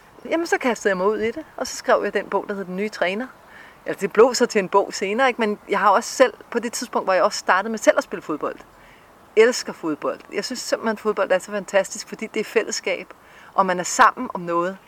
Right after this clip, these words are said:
Det er så meget socialt, og så meget på tværs af, uanset hvor man kommer fra, eller hvem man er,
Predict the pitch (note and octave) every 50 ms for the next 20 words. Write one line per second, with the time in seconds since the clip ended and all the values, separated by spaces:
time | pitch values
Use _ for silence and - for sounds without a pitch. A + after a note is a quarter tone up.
0 | - - - - - G#3+ A#3 A3 - - - C#4 C4 A#3+ G#3 F#3+ G3 A#3 B3 -
1 | - - - - G#3 - - - A#3+ G#3 E3 - A#3+ B3 - - G#3 - - A#3
2 | G#3+ G3+ G3 G3 A3 A3 - A3 G#3+ - - - G#3+ G3+ A#3 A#3+ A3+ - G#3+ -
3 | G3 G3 - A3 A#3+ A#3+ A3+ - A#3 G3+ - - G3+ A3+ A#3 G#3+ C4 A#3+ - -
4 | A3+ G#3+ G#3+ G#3+ - G3+ F#3 F3 F3 F3+ F3 B3 C#4 A3 B3 B3 A#3 G#3 G3+ G#3
5 | A#3